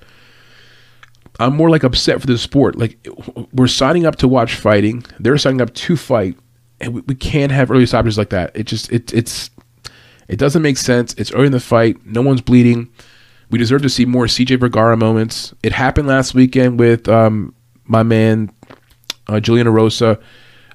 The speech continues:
I know he was hurt. He was probably gonna get finished either way, but, like, you can't stop it that quickly in round one. You, you gotta let this thing play out. And for Jason Herzog, my girl here, Marina, was right in his face right away. Like, she was right there. And I do wanna also say this, side note,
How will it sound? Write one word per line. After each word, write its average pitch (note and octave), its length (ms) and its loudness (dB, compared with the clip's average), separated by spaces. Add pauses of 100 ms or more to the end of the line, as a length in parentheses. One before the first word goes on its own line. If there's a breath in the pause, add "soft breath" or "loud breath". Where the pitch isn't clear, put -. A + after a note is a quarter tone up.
(100)
I A2 120 -2
know B2 160 2
he D#3 100 6
was D3 180 2
hurt. C#3+ 320 2 (240)
He G#2 100 -8
was G#2 120 -2
probably C3 300 2
gonna C#3 120 2
get C3 80 2
finished B2+ 240 0
either A#2+ 160 2
way, A2 300 2
but, - 380 -4
like, A2+ 200 -4
you A2+ 80 -8
can't D3 420 -4
stop C3 400 -4
it C3 140 0
that A#2 260 -2
quickly A2+ 500 -4
in A#2+ 300 -4
round A#2 320 0
one. C#3+ 200 0
You, A#2 100 -4 (400 soft breath)
you A#2+ 100 -2
gotta C3+ 380 -2
let C3 160 2
this - 160 -6
thing A#2 180 -4
play A2+ 220 -4
out. C3+ 360 0 (460 soft breath)
And A2+ 160 -6
for A#2 60 -2
Jason B2+ 280 0
Herzog, C#3+ 640 0 (1500 soft breath)
my A#2+ 240 0
girl D3 180 0
here, C#3 140 4
Marina, C#3+ 200 2
was A#2 140 4
right B2+ 180 0
in D#3+ 60 0
his D3 140 0
face D3+ 200 0
right B2 80 2
away. C#3+ 180 4
Like, G#2 160 0
she D3+ 120 -4
was G#2+ 140 -4
right C3+ 380 -2
there. B2+ 260 4
And A#2 160 -2
I A#2+ 60 4
do D3+ 120 2
wanna F3 140 2
also F3 200 0
say E3+ 140 0
this, E3+ 220 2
side C#3+ 220 2
note, A#2+ 240 -4